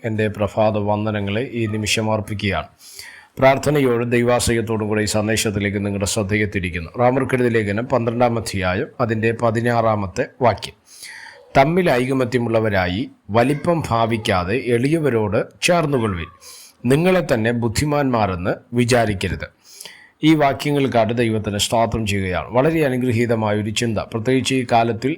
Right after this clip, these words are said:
ദൈവമക്കൾ ശ്രദ്ധിക്കേണ്ട അനുഗ്രഹിക്കപ്പെട്ട ചില നിർദ്ദേശങ്ങൾ ഈ വാക്യങ്ങളിലൂടെ നമുക്ക് നൽകപ്പെടുകയാണ്.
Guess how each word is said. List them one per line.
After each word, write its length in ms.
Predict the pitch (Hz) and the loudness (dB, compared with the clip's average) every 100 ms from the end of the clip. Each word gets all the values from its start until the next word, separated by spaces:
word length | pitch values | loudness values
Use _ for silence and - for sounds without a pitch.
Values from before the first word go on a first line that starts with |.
| - | -2
ദൈവമക്കൾ 680 | 113 127 147 143 117 101 104 | 2 2 2 0 0 -2 -4
ശ്രദ്ധിക്കേണ്ട 640 | - 110 98 104 107 95 82 - - - - - | -2 -2 -4 -2 -2 -2 -4 -8 -16 -16 -18 -2
അനുഗ്രഹിക്കപ്പെട്ട 800 | 127 147 147 131 135 135 120 110 | 2 2 2 0 2 0 0 0
ചില 260 | 120 117 117 | 0 0 0
നിർദ്ദേശങ്ങൾ 760 | 117 120 117 131 117 107 87 - | 2 2 2 2 2 0 -4 -4
ഈ 160 | 117 | -2
വാക്യങ്ങളിലൂടെ 800 | 117 120 117 131 127 120 113 110 | 2 2 2 -2 -2 0 0 0
നമുക്ക് 340 | 117 107 101 110 | -2 -2 -2 -2
നൽകപ്പെടുകയാണ്. 880 | 110 107 107 101 104 101 95 98 | 0 0 -2 -2 -2 0 0 0